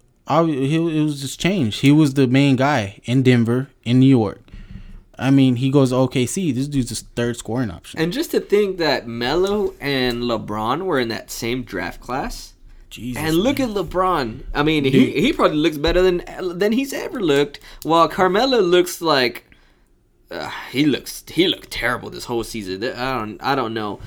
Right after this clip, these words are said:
Speaker 2: Um, but
Speaker 1: LeBron is in his fifteenth year,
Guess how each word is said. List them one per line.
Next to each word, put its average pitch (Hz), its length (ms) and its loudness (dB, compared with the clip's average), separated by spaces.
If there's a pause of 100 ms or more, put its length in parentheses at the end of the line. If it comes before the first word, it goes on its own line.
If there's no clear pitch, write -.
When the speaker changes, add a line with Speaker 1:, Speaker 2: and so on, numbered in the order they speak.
(240)
Speaker 2:
Um, 117 480 -2
but 117 460 -4 (380)
Speaker 1:
LeBron 113 440 -2
is 151 160 -2
in 123 140 0
his 98 400 -6 (460)
fifteenth 135 600 -4
year, 101 420 -4